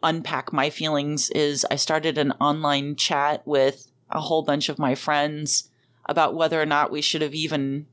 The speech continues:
well, be talking about war and things like that. Like, um, I'll have to dig that up. Maybe, uh, maybe I can post that somewhere. Um,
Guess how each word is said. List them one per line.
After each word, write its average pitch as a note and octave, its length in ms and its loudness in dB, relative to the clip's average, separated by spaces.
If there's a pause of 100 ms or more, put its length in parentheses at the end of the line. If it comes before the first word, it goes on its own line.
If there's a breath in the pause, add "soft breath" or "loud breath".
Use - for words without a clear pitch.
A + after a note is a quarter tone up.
(300)
well, - 240 0 (160)
be D#3 120 -2
talking F#3 440 -2
about E3 340 2
war E3+ 560 4
and E3+ 160 -4
things E3 240 -2
like F3+ 240 0
that. E3 400 2
Like, D3 420 -2
um, C#3+ 520 0 (100)
I'll - 60 -20
have - 80 -20
to G#3+ 100 -2
dig - 240 -2
that C#3+ 160 0
up. - 260 0 (220)
Maybe, - 340 -4
uh, D#2 200 -4 (200)
maybe F3 220 -4
I - 40 -2
can D#3 320 0 (260 loud breath)
post D#3 260 -2
that D3+ 180 0
somewhere. C#3+ 540 0 (640)
Um, C#3 480 2